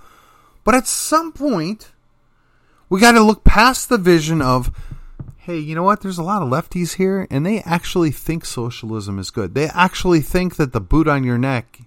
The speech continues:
is a positive outcome. They actually think that you ought not be able to think for yourself, and you ought not be able to say certain things that hurt their feelings." Where on God's green earth did we get to this point?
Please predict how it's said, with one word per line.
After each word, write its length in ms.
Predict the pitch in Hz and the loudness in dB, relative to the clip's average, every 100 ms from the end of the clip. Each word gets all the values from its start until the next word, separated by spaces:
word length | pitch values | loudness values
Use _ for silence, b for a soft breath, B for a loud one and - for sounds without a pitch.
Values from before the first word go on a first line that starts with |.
| - | -12
is 160 | 117 | -8
a 180 | 98 82 - _ _ _ _ _ - | -8 -10 -18 _ _ _ _ _ -8
positive 400 | 117 120 123 117 | -4 -2 0 4
outcome. 360 | 131 - 90 B B B - | 4 2 -6 B B B -2
They 140 | 175 | 0
actually 460 | 165 226 - 240 214 | 0 -2 -4 -6 -6
think 420 | - 254 226 - b b b b | 0 2 2 -2 b b b b
that 220 | 131 208 214 | 4 6 6
you 180 | 254 | 2
ought 240 | 254 247 233 | 4 0 2
not 200 | 226 226 | 2 4
be 100 | 226 | 4
able 200 | 214 214 | 4 0
to 100 | 180 | -2
think 180 | 233 208 | -4 -4
for 180 | - | -4
yourself, 540 | 202 180 - 226 220 220 | -2 -2 -2 2 2 2
and 180 | 202 202 | 0 2
you 200 | 208 185 | 0 0
ought 340 | 233 254 196 | 0 0 0
not 280 | 175 202 - | -2 -2 2
be 100 | 175 | 2
able 220 | 175 170 | 4 2
to 40 | 139 | 2
say 200 | 170 156 | 0 0
certain 260 | 170 117 | -2 -2
things 240 | 123 151 131 | -4 -4 -4
that 140 | 120 | -4
hurt 260 | - 143 120 | 0 0 2
their 140 | 131 | -2
feelings." 640 | - 120 98 73 - - - b b b b b b - | -2 -4 -4 -12 -18 -18 -20 b b b b b b -2
Where 360 | 190 277 277 | 0 0 0
on 140 | 226 135 | -2 -4
God's 360 | 156 190 185 | -4 -4 -4
green 300 | 160 190 185 | -4 -4 -2
earth 300 | 120 110 - | -2 -4 -4
did 120 | 131 | 0
we 120 | 117 135 | 0 2
get 220 | 135 127 | 0 0
to 100 | 117 | -2
this 220 | 107 117 | -2 0
point? 480 | - - 92 - - | 2 0 -2 -12 -16